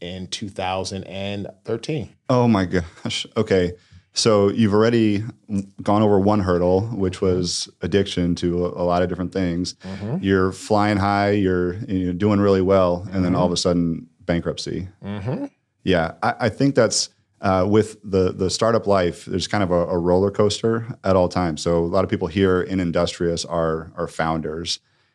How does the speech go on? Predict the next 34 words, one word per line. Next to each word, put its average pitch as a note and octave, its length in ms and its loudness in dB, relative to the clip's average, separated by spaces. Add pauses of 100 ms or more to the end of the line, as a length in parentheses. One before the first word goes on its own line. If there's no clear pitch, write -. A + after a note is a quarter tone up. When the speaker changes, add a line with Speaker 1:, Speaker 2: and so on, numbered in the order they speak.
(120)
Speaker 2:
and E2+ 580 -2
there, F2+ 340 2
there's F2 280 -4
a D#2+ 40 -4
roller F#2+ 280 4
coaster F#2 340 -2
of, E2 140 -2
like, D#2 220 -8
"I'm E2+ 180 -4
doing E2+ 200 0
amazing," E2 880 -2
and F2 160 -4
then E2 240 -2
it's D#2 160 -10
like, D2+ 160 -10
"Oh D#2+ 160 -6
crap, D#2+ 320 -6
how E2+ 80 -2
do E2 80 0
I E2 60 0
make D#2+ 220 -4
payroll?" D#2+ 540 -4 (120)
And, E2 160 -10
you E2 100 -8
know, D#2+ 80 -10
"I'm, E2 220 -12
I'm, E2 200 -10 (380)
I'm E2+ 80 0
probably F#2 240 0
gonna F2 160 0
go E2+ 300 2
bankrupt." E2+ 800 -4
Like, F#2+ 180 -2
Speaker 1:
Mm-hmm. B2+ 460 -6